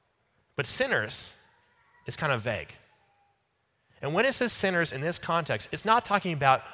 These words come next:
all have sinned and fallen short of the glory of God, right? It's not talking about everyone who has sinned, which is all of us. When it says sinners in this context, it's talking about people who have taken on the identity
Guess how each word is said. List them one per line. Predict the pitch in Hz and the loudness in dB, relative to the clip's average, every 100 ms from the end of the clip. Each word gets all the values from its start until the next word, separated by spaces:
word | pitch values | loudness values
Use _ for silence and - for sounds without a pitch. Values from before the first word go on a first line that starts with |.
| - - | -10 4
all | 156 170 | 6 6
have | 165 143 | 4 0
sinned | 147 139 | -2 -2
and | 131 | -2
fallen | 139 131 | 0 0
short | 120 127 123 | 2 0 0
of | 113 | -2
the | |
glory | 107 113 107 | -2 0 0
of | 101 | -2
God, | 82 71 | -6 -8
right? | 85 107 | -4 -6
It's | - - | -4 0
not | 185 | 2
talking | - 156 156 | 2 -2 -2
about | 131 123 - - - | 0 0 0 -16 -4
everyone | 143 156 160 143 | 0 2 2 2
who | |
has | 131 110 | 0 -2
sinned, | - 120 | -2 -2
which | 117 - | -2 -4
is | 120 | -2
all | 123 120 | 2 2
of | 104 | 0
us. | 90 - - - - _ _ _ _ _ - - | -4 -8 -10 -12 -20 _ _ _ _ _ -20 -4
When | 143 | 2
it | 214 | 2
says | 202 | 2
sinners | - - 202 226 | 2 4 4 4
in | 180 | 2
this | 165 175 | -2 -2
context, | - 151 139 107 - - - _ - | 0 0 0 -2 -4 -14 -20 _ -2
it's | 180 - | -2 0
talking | 190 202 196 | 0 0 0
about | - | -2
people | - 185 101 80 - _ - - | -2 -8 -8 -12 -16 _ -20 -14
who | - | -10
have | 135 | -10
taken | - 202 208 | -2 -2 2
on | 185 156 | 2 2
the | 143 | 0
identity | 107 123 113 175 190 151 110 101 | -4 -4 -2 0 0 0 -4 -8